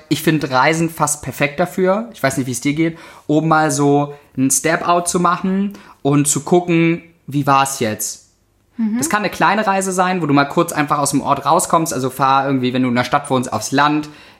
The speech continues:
Speaker 1: Ähm, wenn du in Deutschland wohnst, fahr also mit dem Zug nach Prag oder nach Amsterdam oder Lissabon fliegt sie auch schnell. Also so eine Sachen einfach mal für ein Wochenende, um dich hinzusetzen bei einer Tasse Tee und zu schauen,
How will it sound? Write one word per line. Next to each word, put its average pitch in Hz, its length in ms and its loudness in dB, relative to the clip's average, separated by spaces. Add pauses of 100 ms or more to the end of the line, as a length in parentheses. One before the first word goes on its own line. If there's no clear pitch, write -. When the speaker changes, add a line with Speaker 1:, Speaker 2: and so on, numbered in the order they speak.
Speaker 1:
Ähm, 123 360 2 (180)
wenn 135 180 2
du 127 180 2
in 131 640 2
Deutschland 139 540 2
wohnst, 135 480 2
fahr 131 400 0
also 123 180 -4 (540)
mit 139 200 -2
dem 131 140 0
Zug 151 320 -2
nach 135 220 -2
Prag 143 500 0
oder 127 280 0
nach 127 200 -2
Amsterdam 131 640 0
oder 123 380 2 (340)
Lissabon 139 600 2
fliegt 131 240 -6
sie 135 100 -2
auch 139 140 0
schnell. 127 300 -2 (240)
Also 135 200 2 (260)
so 165 160 2
eine 170 140 4
Sachen 165 340 2
einfach 147 280 2
mal 147 100 2
für 143 100 0
ein 131 120 4
Wochenende, 151 480 0
um 139 120 2
dich 135 120 0
hinzusetzen 143 520 0
bei 135 60 4
einer 127 140 2
Tasse 135 280 -4
Tee 139 200 2
und 139 100 0
zu 135 80 -6
schauen, 131 340 2